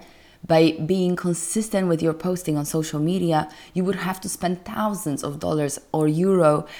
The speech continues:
to get your message in front of your desired audience. Today, with paid traffic, you can reach one thousand people on Facebook with just as little as ten dollars.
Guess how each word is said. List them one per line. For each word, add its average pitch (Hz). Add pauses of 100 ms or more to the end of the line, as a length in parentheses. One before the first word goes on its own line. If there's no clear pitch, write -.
(120)
to 214
get 220
your 220
message 202
in 175
front 170
of 160
your 160
desired 147
audience. 135 (360)
Today, 180
with 190
paid 170
traffic, - (180)
you 180
can 185
reach 196
one 202
thousand 190
people 175
on 156
Facebook 147 (300)
with 160
just 175
as 165
little 170
as 151
ten 151
dollars. 139